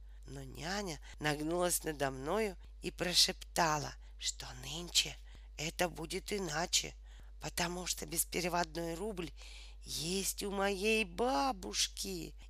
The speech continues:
и она решила подарить его мне. Но только я должен быть очень осторожен, чтобы не лишиться этой чудесной монеты,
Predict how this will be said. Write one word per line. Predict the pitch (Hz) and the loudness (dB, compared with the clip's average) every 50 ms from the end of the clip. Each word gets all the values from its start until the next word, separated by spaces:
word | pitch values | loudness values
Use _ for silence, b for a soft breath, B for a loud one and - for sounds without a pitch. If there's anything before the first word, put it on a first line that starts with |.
| - | -6
и | - 185 220 | 0 4 6
она | 226 220 220 220 220 220 233 247 262 262 254 240 214 190 - B B B B B | 6 6 6 4 2 2 2 2 4 6 6 4 2 0 -4 B B B B B
решила | 139 151 180 202 233 220 - - 247 262 277 277 254 247 240 | 0 4 4 6 6 6 6 6 6 6 6 8 8 8 6
подарить | 220 - - 220 196 185 208 214 220 214 262 302 330 320 262 - - | 6 6 4 4 6 10 10 10 10 10 6 4 4 4 2 0 4
его | 247 262 254 226 233 240 240 233 208 b b b - - | 6 6 6 6 6 4 4 4 0 b b b -10 -2
мне. | - 233 247 269 269 269 262 262 262 254 254 254 247 247 - b b b b b b b - - - | 2 6 6 6 6 6 6 8 8 8 8 8 6 4 -4 b b b b b b b -16 -16 -14
Но | 127 - 139 151 - - | -14 -12 -12 -12 -12 -10
только | - 151 151 180 196 - - - 170 147 - b b b b b | -8 -6 -4 -4 -4 -4 -2 -2 -4 -4 -4 b b b b b
я | - - 156 160 | -8 -6 -6 -4
должен | 147 165 170 170 175 175 180 185 185 170 | 0 2 2 2 2 2 2 0 0 -2
быть | 180 185 - - | -4 -4 0 4
очень | 214 254 262 - 247 226 220 | 4 6 6 6 6 6 4
осторожен, | 220 208 - - 220 220 220 220 202 180 151 160 147 - b b b b b b b b | 4 4 4 4 4 6 6 4 2 0 0 -2 -4 -8 b b b b b b b b
чтобы | - - - - 135 143 160 170 | -12 -8 -8 -8 -8 -6 -6 -6
не | 175 180 185 | -4 -4 -6
лишиться | 175 170 196 175 - - - 147 190 226 247 269 - - - - 226 190 147 - b b b b b b b - | -6 -6 -4 -4 -4 -2 -2 -2 -2 -2 -2 -2 -2 0 4 6 6 6 6 2 b b b b b b b -2
этой | 151 160 - 165 202 190 | -2 0 2 2 2 4
чудесной | - - 208 214 202 226 214 185 - - - 139 160 | 4 2 2 2 0 2 2 2 2 0 0 0 2
монеты, | 170 180 196 214 208 196 170 - - - - | 4 6 6 6 6 4 2 2 -2 -6 -10